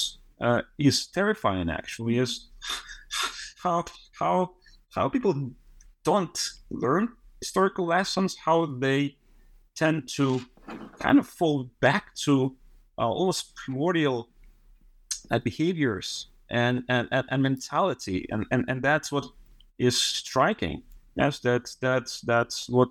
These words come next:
we have today is, again, as, as, as,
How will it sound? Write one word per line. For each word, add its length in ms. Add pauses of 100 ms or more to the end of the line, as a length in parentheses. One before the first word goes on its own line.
(100)
we 80
have 180
today 540 (540)
is, 640
again, 420 (160)
as, 220
as, 140
as, 200